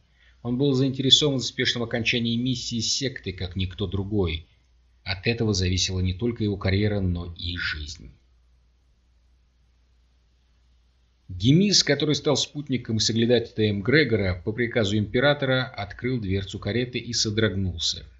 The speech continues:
К тому, что находилось внутри экипажа, трудно было привыкнуть. Гемис, не поднимавший глаз, видел только рясу сидящего человека и кисти его рук, лежавшие на коленях.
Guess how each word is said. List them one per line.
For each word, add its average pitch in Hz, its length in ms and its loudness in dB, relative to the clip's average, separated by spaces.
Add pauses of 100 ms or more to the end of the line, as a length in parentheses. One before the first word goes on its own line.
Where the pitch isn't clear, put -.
(420)
К - 80 -20
тому, 127 240 -2
что - 160 -6
находилось 110 540 -2
внутри 110 300 0
экипажа, 139 500 -4
трудно 104 340 -4
было 90 280 -8
привыкнуть. 82 680 -10 (540)
Гемис, 127 480 4
не 135 220 2
поднимавший 123 760 -4
глаз, 107 380 2
видел 107 260 0
только 107 380 0
рясу 110 360 0
сидящего 101 480 0
человека 110 540 -2
и 113 180 -12
кисти 107 460 -8
его 107 200 0
рук, 92 260 -2
лежавшие 90 520 -2
на 90 100 -2
коленях. 80 600 -10